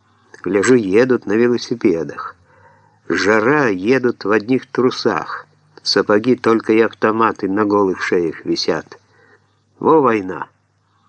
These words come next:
Я уж большой был, испугался, убежал в хату. Пацаны после рассказывали, они бегали глядеть.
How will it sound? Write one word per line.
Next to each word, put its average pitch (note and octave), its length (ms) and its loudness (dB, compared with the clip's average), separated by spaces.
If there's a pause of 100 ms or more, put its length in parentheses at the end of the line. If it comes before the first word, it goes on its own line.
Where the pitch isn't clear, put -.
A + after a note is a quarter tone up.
(260)
Я A#2 160 2
уж A2+ 160 2
большой A#2+ 540 2
был, G2+ 260 -4
испугался, G#2+ 680 -2
убежал G2 460 0
в - 20 -10
хату. - 440 -4 (880)
Пацаны A2+ 580 2 (340)
после A2 320 2
рассказывали, G#2 720 0 (240)
они G2+ 180 0
бегали G#2 460 2
глядеть. A2 540 0